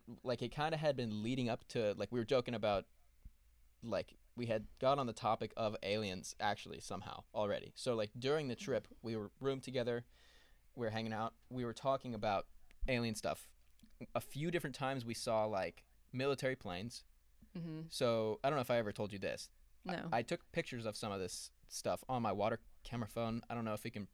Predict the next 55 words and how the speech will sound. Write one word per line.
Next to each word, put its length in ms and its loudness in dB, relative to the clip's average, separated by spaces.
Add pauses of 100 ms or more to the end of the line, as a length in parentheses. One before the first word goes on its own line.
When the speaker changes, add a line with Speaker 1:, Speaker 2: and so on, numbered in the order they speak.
Speaker 1:
process 520 -2 (180)
them 180 -2
or 40 0
not, 240 0
'cause 120 -10
I 60 -4
still, 200 -2
Speaker 2:
Mm-hmm. 80 -2
Speaker 1:
still 220 -2
have 180 -2
it. 120 -14 (120)
You 80 -14
told 140 -10
me 80 -6
that 80 -4
the 40 0
Speaker 2:
I 40 2
Speaker 1:
other 100 -2
Speaker 2:
still 140 4
Speaker 1:
day, 60 4
Speaker 2:
have 140 6
Speaker 1:
right? 140 2
Speaker 2:
the 0 -
undeveloped 560 0
film, 220 -2
yeah. 180 2 (520)
Speaker 1:
Yeah, 320 6
you 100 0
should 140 -4
try 100 6
and 80 4
Speaker 2:
I 40 4
don't 40 4
Speaker 1:
develop 220 6
it, 100 0
because 280 0
I 120 8
remember 300 4
going 260 4
onto 220 0
the 120 0
camera 380 2
and 120 0
then 220 2
none 160 2
of 80 -2
these 140 -2
pictures 340 -2
being 240 -4
there 160 -2
after, 360 0
which 180 -2
is 100 -6
probably 340 -2
just, 400 -8